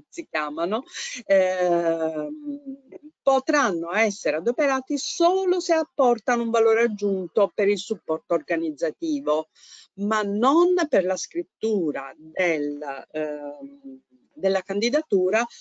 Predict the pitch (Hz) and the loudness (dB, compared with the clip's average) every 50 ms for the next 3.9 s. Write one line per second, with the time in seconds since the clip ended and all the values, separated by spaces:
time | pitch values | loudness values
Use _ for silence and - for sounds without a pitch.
0 | - - _ - 277 269 - - 240 233 220 233 226 220 226 240 - - _ _ | -20 -4 _ 2 2 2 4 2 0 2 2 2 2 2 2 0 -2 -4 _ _
1 | _ 196 208 208 190 180 214 190 185 185 175 156 - 170 160 - - - - 160 | _ 0 0 0 0 -2 -2 -2 -2 -4 -8 -6 -6 -8 -10 -8 -6 -4 -4 -2
2 | 151 143 135 139 147 143 135 131 - _ _ _ - 175 165 160 156 135 _ 139 | -4 -4 -10 -14 -18 -16 -16 -18 -18 _ _ _ -6 -4 -4 -4 -4 -6 _ -16
3 | 131 _ 131 123 123 123 113 107 - - - - 113 113 113 113 117 123 | -18 _ -20 -20 -20 -20 -20 -12 -12 -12 -12 -10 -12 -14 -12 -14 -16 -18